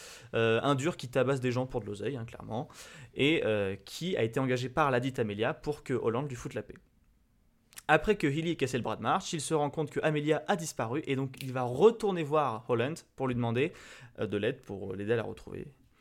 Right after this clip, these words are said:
Euh, les deux partenaires vont donc se retrouver, euh, à chercher les traces d'Amelia à travers Los Angeles, entre, en zigzagant entre les soirées porno et les très nombreux bars. Euh, et donc un cadavre de Downey Junior plus tard, euh, les Lascar comprennent que Amelia est la cible d'un complot d'une marque de voiture qui souhaiterait mettre en vente un modèle très polluant en trafiquant quelques autorisations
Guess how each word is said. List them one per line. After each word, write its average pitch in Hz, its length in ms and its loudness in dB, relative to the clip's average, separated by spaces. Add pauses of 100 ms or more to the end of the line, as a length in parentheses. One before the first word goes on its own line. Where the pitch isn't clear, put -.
(480)
Euh, 107 120 4
les 120 100 6
deux 151 100 4
partenaires 165 380 2
vont 135 80 -2
donc 123 160 -2
se - 100 -6
retrouver, 127 540 -2
euh, 98 340 -6 (240)
à 117 60 -10
chercher 120 260 -4
les 123 60 0
traces 139 180 -4
d'Amelia 123 340 0
à 156 100 2
travers 151 240 2
Los - 140 -2
Angeles, 131 380 -2
entre, 120 200 -6
en 104 220 -8
zigzagant 123 440 2
entre 127 160 -4
les 107 80 -2
soirées 123 260 0
porno 123 380 0
et 113 80 -4
les 104 200 -6 (140)
très 143 380 0
nombreux 131 380 0
bars. 127 500 4 (1000)
Euh, 147 420 10
et 165 80 8
donc 220 140 6
un 247 80 4
cadavre 220 260 8
de 170 60 2
Downey 170 280 6
Junior 156 300 -2
plus 120 160 -8
tard, 156 300 2
euh, 120 260 4
les 170 220 6
Lascar 180 400 2
comprennent 151 340 -2
que 147 100 0
Amelia 139 380 2
est 135 60 0
la 113 100 0
cible 151 300 -4
d'un 123 100 -2
complot 151 400 -6
d'une 127 160 -6
marque 151 260 -4
de 139 60 0
voiture 139 400 -2
qui 123 80 -12
souhaiterait 147 320 -2
mettre 208 320 0
en 190 80 2
vente 180 260 -2
un 131 60 0
modèle 143 320 0
très 202 180 -4
polluant 165 380 -2
en 127 60 -6
trafiquant 139 420 -8
quelques 151 320 -2
autorisations 135 500 -4